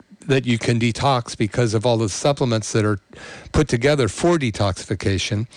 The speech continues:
Now, one really important thing to know is there's a lot of supplements on shelves on different stores that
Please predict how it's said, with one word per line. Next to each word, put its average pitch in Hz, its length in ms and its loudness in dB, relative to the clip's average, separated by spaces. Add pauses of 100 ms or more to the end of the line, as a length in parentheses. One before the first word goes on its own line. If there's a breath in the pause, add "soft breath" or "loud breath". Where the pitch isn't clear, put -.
(500 loud breath)
Now, 131 220 4
one 151 420 2
really 143 240 2
important 127 420 -2
thing 143 200 -2
to 117 60 -4
know 127 380 2
is 107 200 -2
there's 117 240 -2
a 123 40 -2
lot 127 240 0
of 151 60 -2
supplements 135 580 -2
on 117 140 0
shelves 113 640 -2 (1300)
on 110 360 0 (360 loud breath)
different 131 400 0
stores 135 600 2
that 123 180 0